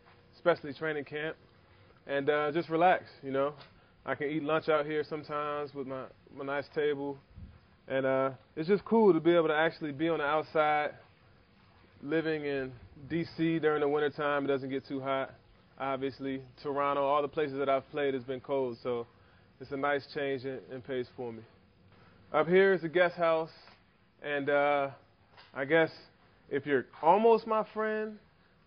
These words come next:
then you can stay in here. If you're family, I guess you'd be in there. So the people that I don't really like, I just throw 'em in here. Nah, I'm just joking. <laughs> Just playing around.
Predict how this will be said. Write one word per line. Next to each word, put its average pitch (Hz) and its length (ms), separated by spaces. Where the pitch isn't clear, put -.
then 160 180
you 165 120
can 160 140
stay 165 380
in 156 100
here. 170 500
If 135 160
you're 156 140
family, 170 400
I 147 100
guess 147 200
you'd 147 140
be 139 120
in 127 100
there. 120 300
So 120 300
the 131 80
people 220 260
that 196 80
I 190 80
don't 180 220
really 180 180
like, 165 260
I 147 100
just 135 220
throw 151 140
'em 143 120
in 135 100
here. 135 240
Nah, 131 160
I'm 139 120
just 135 200
joking. 120 300
<laughs> 147 260
Just 156 220
playing 135 240
around. 123 320